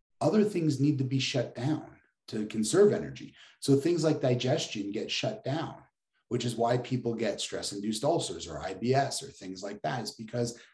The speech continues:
their digestive system's chronically offline,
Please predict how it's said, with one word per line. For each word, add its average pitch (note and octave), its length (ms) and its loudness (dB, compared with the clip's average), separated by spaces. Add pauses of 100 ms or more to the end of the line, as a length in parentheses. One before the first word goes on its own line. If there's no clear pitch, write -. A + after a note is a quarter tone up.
(160)
their A2+ 140 -2
digestive A#2+ 520 0
system's G#2 340 -8
chronically C3 720 -2
offline, A#2 840 -2